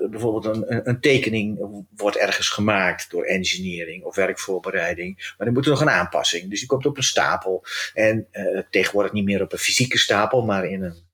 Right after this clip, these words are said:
in een, een of ander E R P-systeem. En, eh, d-, d-, dan, eh, dan moet daar weer iemand naar kijken. Of soms moet er eerst een verkoopvergadering plaatsvinden of een technische vergadering. Dan moeten we daar weer op wachten.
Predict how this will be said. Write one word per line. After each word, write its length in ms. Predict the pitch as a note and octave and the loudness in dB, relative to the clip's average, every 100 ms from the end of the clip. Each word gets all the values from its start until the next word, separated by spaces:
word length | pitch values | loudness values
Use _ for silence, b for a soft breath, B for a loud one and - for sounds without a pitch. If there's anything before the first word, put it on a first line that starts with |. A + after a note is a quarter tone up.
| _ | _
in 140 | - E2+ | -12 -10
een, 80 | E2+ | -10
een 80 | |
of 120 | F2+ E2+ | -12 -10
ander 280 | F2 E2+ _ _ _ _ _ | -12 -14 _ _ _ _ _
E 160 | - E2 | -2 0
R 80 | D#2+ | 2
P-systeem. 640 | A#2+ B2+ - B2+ A#2 A#2 _ _ _ _ _ _ _ _ _ - B B B | 2 2 2 2 2 0 _ _ _ _ _ _ _ _ _ -4 B B B
En, 300 | C#3 D3 C3+ | 4 4 2
eh, 200 | C3 A#2+ | 2 2
d-, 260 | A#2+ B2 B2+ | 4 0 0
d-, 180 | B2+ | 0
dan, 400 | - C3 B2+ B2 | 2 2 2 2
eh, 600 | B2 A2+ A2 G2+ G2 F#2 | 0 2 4 4 4 2
dan 120 | G#2+ B2 | 4 4
moet 120 | B2+ | 6
daar 140 | G#2 | 4
weer 100 | F2+ | 2
iemand 200 | A2+ G#2+ | 0 -2
naar 80 | B2 | 0
kijken. 360 | - D3+ D3+ - | 2 2 4 0
Of 80 | |
soms 240 | - G2 - | 0 -4 -6
moet 120 | G2+ | -4
er 60 | F2+ | -2
eerst 120 | - | 0
een 60 | |
verkoopvergadering 960 | A2+ C#3+ C#3 C#3 C3+ B2 B2+ B2+ B2 A#2 | 2 2 4 2 2 0 2 4 2 2
plaatsvinden 520 | A#2+ A2 - B2 G#2+ | 2 2 2 -2 -2
of 60 | A#2+ | -4
een 100 | - | 0
technische 420 | C#3 - B2+ B2 | 2 4 2 2
vergadering. 600 | - - A2 A#2 A2 A#2 | -2 2 2 2 0 -2
Dan 100 | E2+ | -2
moeten 180 | E2 G2 | -4 2
we 60 | |
daar 220 | A2+ B2+ A#2 | 4 4 4
weer 180 | A#2 | 2
op 80 | G#2+ | 2
wachten. 340 | G2+ G#2 - | 0 -2 -2